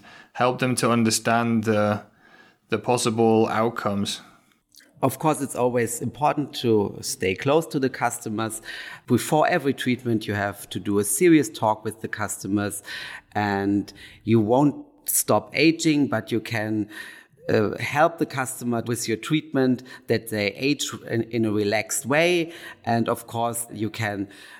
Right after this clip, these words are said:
Speaker 2: fulfill some expectations, but of course not, uh, everyone's expectations. But I think the most serious is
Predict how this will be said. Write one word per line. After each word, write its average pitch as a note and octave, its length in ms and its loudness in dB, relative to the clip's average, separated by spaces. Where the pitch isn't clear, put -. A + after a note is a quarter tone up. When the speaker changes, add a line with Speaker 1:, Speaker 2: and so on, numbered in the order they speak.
Speaker 2:
fulfill D3+ 600 4
some G#2+ 520 -2
expectations, C3+ 840 -2
but A2 160 0
of A#2+ 180 -4
course A#2 280 -2
not, G#2 240 -2
uh, G#2 320 2
everyone's C3 560 0
expectations. A#2 800 -4
But - 340 -2
I A#2 120 0
think B2+ 280 2
the A#2+ 60 0
most B2 340 0
serious A#2+ 440 0
is - 280 -4